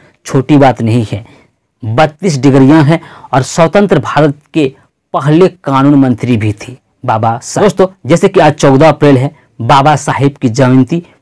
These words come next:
भीमराव अंबेडकर की जयंती, तो हम सब भारतवासी मिलकर एक संकल्प लें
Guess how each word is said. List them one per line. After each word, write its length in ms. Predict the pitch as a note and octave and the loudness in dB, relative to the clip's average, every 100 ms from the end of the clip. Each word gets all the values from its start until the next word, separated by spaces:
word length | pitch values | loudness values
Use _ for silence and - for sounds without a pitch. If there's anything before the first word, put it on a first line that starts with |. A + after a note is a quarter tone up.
| - | -12
भीमराव 480 | A2 A#2 E3+ D3 C#3+ | -4 0 2 2 2
अंबेडकर 520 | B2+ B2+ B2+ - A#2+ | 0 0 0 0 -4
की 160 | - A2 | -2 -4
जयंती, 440 | A2+ G#2+ G#2 A2 _ _ _ _ - | -4 -6 -8 -14 _ _ _ _ -10
तो 60 | |
हम 320 | G#2+ - A#3 | -6 0 0
सब 260 | G#3+ - C3+ | 2 0 -2
भारतवासी 640 | - - C#3 C3+ B2 - | -4 -6 -2 -2 -2 -2
मिलकर 440 | G#2+ C3 C3+ A#2 G#2+ _ _ - | -2 0 0 -2 -6 _ _ -10
एक 220 | D3+ D3+ | -10 -10
संकल्प 580 | - D3 C3+ F#3 F3 - | -4 -2 0 0 -2 -2
लें 160 | A#2+ | -4